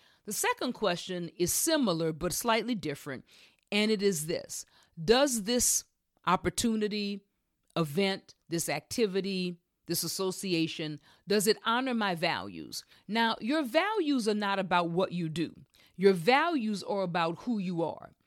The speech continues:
So while your life purpose statement will certainly be reflective of many of your values, what is a great exercise to do here is a values clarification.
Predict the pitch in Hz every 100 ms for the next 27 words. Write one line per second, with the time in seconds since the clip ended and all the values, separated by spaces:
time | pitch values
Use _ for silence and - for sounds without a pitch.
0 | _ - - - 277 254 254 247 240 254
1 | 330 339 - 294 262 233 - 208 190 185
2 | 180 175 175 - 226 214 185 165 165 -
3 | 247 233 - 175 165 170 180 202 196 170
4 | 160 156 143 143 139 135 110 113 - -
5 | - _ _ _ 165 180 254 269 214 208
6 | 196 233 269 262 - 220 214 208 196 -
7 | 180 180 - 247 190 170 170 147 202 214
8 | 220 196 - - 196 175 - - 180 156
9 | - -